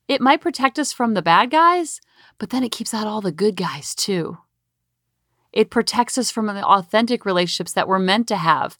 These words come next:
for going deeper with our friends and our family and our children and our spouses, because we're so afraid of getting hurt. So then we hurt ourselves in advance, so we don't ever have to feel that hurt.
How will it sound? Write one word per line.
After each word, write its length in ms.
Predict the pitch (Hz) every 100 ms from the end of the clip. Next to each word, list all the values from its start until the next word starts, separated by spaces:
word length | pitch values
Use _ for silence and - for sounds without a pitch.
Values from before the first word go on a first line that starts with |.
| _ _ _
for 140 | -
going 340 | 214 214 208 180
deeper 340 | 202 233 202
with 140 | 175 175
our 140 | 175
friends 480 | - 226 220 175 160
and 100 | 165
our 80 | 170
family 420 | 214 220 196 165
and 80 | 165
our 100 | 170
children 400 | - 220 202 175
and 100 | 160
our 120 | 170
spouses, 720 | - 190 214 226 170 139 - _ - - _
because 260 | 202 226
we're 120 | 214 208
so 320 | - 220 269
afraid 340 | 247 247 233
of 120 | 214 190
getting 260 | 196 175
hurt. 440 | 170 269 220 160 - _ _ _ _ -
So 140 | 214
then 100 | 214
we 80 | 190
hurt 240 | 175 262
ourselves 440 | 247 202 214 202 190
in 100 | 180
advance, 720 | 156 185 240 156 113 - - _ _ _ _ _ _ _ _ -
so 180 | - 170
we 100 | 170
don't 180 | 156
ever 140 | - 160
have 180 | 165 -
to 60 |
feel 200 | - 160 143
that 180 | -
hurt. 260 | 160 123